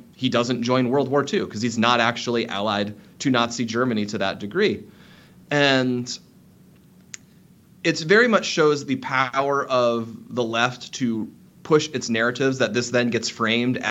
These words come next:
as a fascism versus democracy thing rather than just a communists versus everyone sort of thing, which is what the war actually devolved into.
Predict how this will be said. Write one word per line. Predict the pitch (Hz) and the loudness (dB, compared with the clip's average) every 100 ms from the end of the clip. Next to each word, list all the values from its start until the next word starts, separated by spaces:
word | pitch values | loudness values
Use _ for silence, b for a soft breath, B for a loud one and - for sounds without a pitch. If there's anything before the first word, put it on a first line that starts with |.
| - | 0
as | 107 110 120 113 | 0 2 -2 -6
a | 107 | -8
fascism | 117 113 127 123 120 117 117 117 | -2 0 0 -2 0 2 2 2
versus | 113 113 117 107 | 0 2 -2 -2
democracy | 107 107 110 120 127 | 2 2 2 -2 -4
thing | 117 123 120 117 B B | 0 0 0 -4 B B
rather | 117 117 117 117 | 2 2 2 0
than | 113 113 110 107 | 0 0 2 0
just | 110 - | -4 -6
a | 117 | -6
communists | 110 - 113 117 120 117 117 - | -6 -4 -2 0 2 0 -2 -8
versus | - 123 123 110 | -4 -2 -2 -4
everyone | 104 120 131 135 143 147 139 | -2 0 2 4 4 2 -2
sort | - 151 | 0 0
of | 151 | 0
thing, | 156 160 151 | 0 0 0
which | 117 | -2
is | 123 104 - B B | -2 -4 -10 B B
what | 135 131 | 2 2
the | |
war | 120 120 117 | 0 2 4
actually | 117 117 - 117 | 2 0 -4 -4
devolved | 113 107 107 104 104 | -4 -2 0 0 -2
into. | 117 127 110 98 | -4 -4 -2 -4